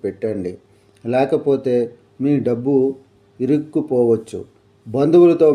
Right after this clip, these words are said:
మీ సంబంధాన్ని పునరుజ్జీవింపజేయడంలో మీకు ఈ వారం ప్రత్యేక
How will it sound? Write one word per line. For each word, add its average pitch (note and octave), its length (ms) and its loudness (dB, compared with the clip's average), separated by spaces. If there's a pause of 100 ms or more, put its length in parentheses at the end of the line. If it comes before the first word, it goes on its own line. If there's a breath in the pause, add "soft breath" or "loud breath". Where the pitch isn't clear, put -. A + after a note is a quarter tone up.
మీ A#2+ 80 -2 (120)
సంబంధాన్ని C3+ 720 0 (420 soft breath)
పునరుజ్జీవింపజేయడంలో C3+ 1600 2 (340)
మీకు C#3+ 240 0 (120)
ఈ - 20 0 (120)
వారం A#2+ 280 0 (220)
ప్రత్యేక D3 480 -2